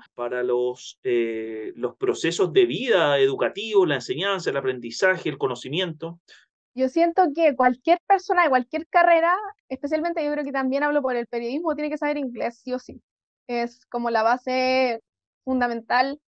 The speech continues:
Speaker 2: de cualquier cosa, porque ponte, hoy en día, cualquier minuto te van a preguntarle en inglés, o si estás trabajando te pueden mandar a hacer algo en inglés, leer en inglés, y creo que es lo básico.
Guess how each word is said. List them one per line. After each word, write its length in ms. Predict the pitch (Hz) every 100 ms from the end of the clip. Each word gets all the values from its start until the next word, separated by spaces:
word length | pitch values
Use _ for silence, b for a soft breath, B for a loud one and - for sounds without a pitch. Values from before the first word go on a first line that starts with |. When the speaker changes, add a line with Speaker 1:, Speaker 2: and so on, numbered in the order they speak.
| _ _ _ _
Speaker 2:
de 60 | 226
cualquier 300 | 233 240 262
cosa, 280 | 285 277 285
porque 760 | 240 233 - 240 233 226 226 226
ponte, 840 | 240 254 - 247 247 247 240 240 - _ _ _ _ _
hoy 240 | 254 285
en 180 | 285 269
día, 800 | 277 320 320 311 311 320 320 311 _
cualquier 300 | - 247 269
minuto 400 | 277 294 294 302
te 80 | 294
van 120 | 269
a 60 | 277
preguntarle 380 | 269 269 277 269
en 80 | 262
inglés, 440 | 233 226 254 277
o 140 | 247 240
si 100 | 240
estás 180 | 208
trabajando 420 | - 254 254 247 254
te 80 |
pueden 220 | 220 233 233
mandar 280 | 233 226
a 40 | 226
hacer 160 | -
algo 100 | 233
en 80 | 226
inglés, 480 | 214 214 233 240 -
leer 180 | - 226
en 180 | 226 226 -
inglés, 400 | 220 208 226 226
y 60 |
creo 180 | 220 220
que 80 | 220
es 100 | 226
lo 60 | 220
básico. 600 | 208 208 220 - 262